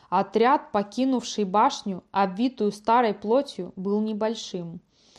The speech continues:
Это представлялось вполне логичным. Сквозь поле астероидов мог проскочить только маленький корабль. В группе было шесть людей,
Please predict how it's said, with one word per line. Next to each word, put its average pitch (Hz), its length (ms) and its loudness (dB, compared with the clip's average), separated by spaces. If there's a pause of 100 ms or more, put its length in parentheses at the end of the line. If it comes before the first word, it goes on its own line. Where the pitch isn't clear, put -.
(240)
Это 285 360 2
представлялось 226 920 0
вполне 202 420 0
логичным. 190 760 -4 (240)
Сквозь 233 540 0
поле 247 380 2
астероидов 208 760 2 (240)
мог 214 420 0
проскочить 208 800 -4
только 226 380 0
маленький 208 540 -2
корабль. 175 600 -2 (460)
В 185 140 -6
группе 262 380 2
было 269 260 2
шесть 214 400 -4
людей, 196 540 -4